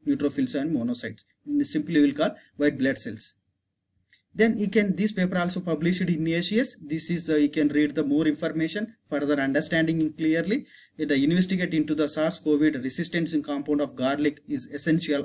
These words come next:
oil to recovery of corona patient. You can see the fifth one is the fenugreek. So it will be used for the lowering the blood sugar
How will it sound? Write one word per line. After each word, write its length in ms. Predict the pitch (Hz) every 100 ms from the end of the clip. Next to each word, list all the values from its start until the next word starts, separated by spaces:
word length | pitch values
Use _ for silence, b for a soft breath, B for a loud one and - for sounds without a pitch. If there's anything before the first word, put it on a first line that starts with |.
| 139
oil 320 | 131 131 123 120 b _
to 240 | 143 127 117 _
recovery 400 | 139 131 135 127
of 160 | 123 120
corona 320 | 127 123 123
patient. 400 | 190 185 117 107 - _ _ b b
You 100 | 190
can 100 | 220
see 140 | 220 240
the 100 | 226
fifth 260 | 214 202
one 200 | 214 202
is 80 | 190
the 100 | 170
fenugreek. 640 | - 196 202 208 156 117 - _ _ _ _ -
So 340 | - 147 139 b -
it 160 | 165
will 160 | 190 190
be 260 | 185 160 147
used 240 | 165 180 185
for 100 | 170
the 160 | 165
lowering 440 | 160 147 160 175 165
the 260 | 151 139 _ _ _ _ _ _
blood 180 | 135 156
sugar 400 | 156 196 190 208